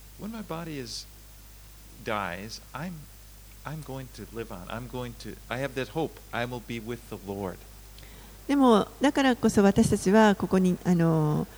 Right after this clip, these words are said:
Speaker 2: 希望を持っている、いるべきだと思います。私たちが、あの、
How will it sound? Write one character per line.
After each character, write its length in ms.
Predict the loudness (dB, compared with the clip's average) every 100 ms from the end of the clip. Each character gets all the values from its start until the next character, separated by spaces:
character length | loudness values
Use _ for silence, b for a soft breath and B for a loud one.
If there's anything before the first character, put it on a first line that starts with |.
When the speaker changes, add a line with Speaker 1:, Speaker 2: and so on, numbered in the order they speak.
| B 0
Speaker 2:
希 160 | 6
望 400 | 10 10 12 10
を 100 | 10 8
持 120 | 6
っ 20 |
て 200 | 6 0
い 140 | 0
る、 120 | -4 -10 -16 -20 -20 -10 2
い 100 | 6
る 220 | 8 6
べ 140 | 6 6
き 120 | 6
だ 100 | 2
と 220 | 4 4
思 260 | 4 4 6
い 60 | 6
ま 120 | 2
す。 100 | 0 B B B
私 260 | 6 6
た 120 | 6 2
ち 160 | 4
が、 320 | 4 6 4 0 -18 -20 -20 -6
あ 120 | 0 2
の、 600 | 2 0 -2 -2 -4